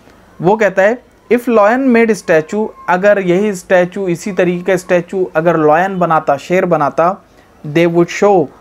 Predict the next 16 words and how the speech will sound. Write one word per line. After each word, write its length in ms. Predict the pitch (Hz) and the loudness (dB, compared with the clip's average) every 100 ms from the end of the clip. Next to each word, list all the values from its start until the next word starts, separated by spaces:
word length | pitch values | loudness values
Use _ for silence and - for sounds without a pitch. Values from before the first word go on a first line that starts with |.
| _ 151 | _ -2
the 100 | 151 | 0
lion 480 | 147 160 196 185 - | 2 0 -2 -6 -2
standing," 460 | 185 196 190 143 - _ _ | -2 0 -2 -2 -8 _ _
तो 60 | 170 | 0
वो 100 | 180 | 0
दिखाता 440 | 160 156 156 190 | -2 -4 -2 -2
कि 140 | 202 202 | -4 -6
शेर 300 | - 190 202 | -2 0 0
खड़ा 240 | 190 185 | 0 2
हुआ 260 | 180 170 143 | 2 2 0
है, 180 | 120 - _ _ - - _ 185 | -4 -12 _ _ -20 -20 _ 0
"and 420 | 190 165 135 120 - - - - - | 2 0 -2 -8 -14 -20 -20 -20 -4
the 120 | 151 | -2
man 540 | 147 151 180 202 202 165 | -2 0 0 0 0 0
lying 340 | 165 196 190 | 0 -2 -4
dead 220 | 165 185 | 0 0